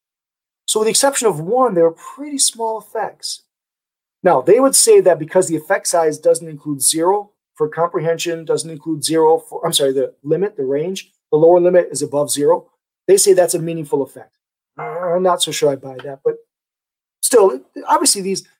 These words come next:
these data to me suggest there's an effect, it's just not very small. There's a reliable effect, I mean, it's just not very big. There's a reliable effect, it's just not very big. And if you differentiate based on map data,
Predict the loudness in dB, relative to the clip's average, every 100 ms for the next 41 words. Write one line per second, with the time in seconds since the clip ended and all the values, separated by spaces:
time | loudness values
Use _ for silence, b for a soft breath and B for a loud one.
0 | -6 -2 0 -2 -4 -10 -6 -2 -2 -2
1 | -10 -14 -2 -2 -2 -8 -10 -8 -6 -6
2 | -2 -2 -4 -14 _ -10 -2 2 2 2
3 | -2 -2 -2 -4 _ _ -8 -4 -4 -2
4 | -4 -4 -10 -12 _ _ _ -2 2 4
5 | 4 2 0 2 -2 -2 -8 -8 -8 -8
6 | -8 -8 -12 -20 _ _ _ _ _ _
7 | _ _ 4 6 4 4 4 6 4 4
8 | 2 0 0 0 0 -4 -6 -4 -4 -4
9 | -6 -2 -2